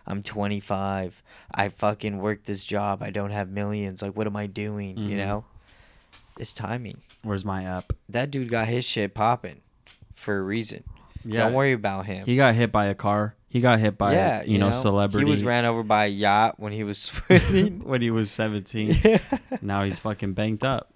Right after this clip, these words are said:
Speaker 1: Now he's raking it in, you know what I'm saying?
Speaker 2: Yeah, exactly. Uh, and that,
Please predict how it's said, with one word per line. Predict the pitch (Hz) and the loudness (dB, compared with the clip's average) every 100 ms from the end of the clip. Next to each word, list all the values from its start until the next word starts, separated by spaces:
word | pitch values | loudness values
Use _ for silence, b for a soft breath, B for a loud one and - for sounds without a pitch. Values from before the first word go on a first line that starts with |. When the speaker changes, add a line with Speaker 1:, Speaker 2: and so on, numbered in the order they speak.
| - | -16
Speaker 1:
Now | - 107 | -8 -4
he's | 107 - - | -4 -6 -12
raking | 95 110 113 120 | -2 0 0 -4
it | 113 151 | -4 -4
in, | 175 | -6
you | 101 | -6
know | 104 | -8
what | 117 | -8
I'm | 117 | -8
saying? | 123 131 147 - | -8 -8 -12 -14
Speaker 2:
Yeah, | 101 92 | -12 -12
exactly. | 98 101 107 - 98 110 _ _ _ _ - - - | -14 -16 -16 -16 -18 -18 _ _ _ _ -20 -20 -2
Uh, | 107 104 104 95 - - - - | 6 6 6 2 -6 -8 -8 2
and | 120 113 107 | 4 4 2
that, | 110 127 | 2 2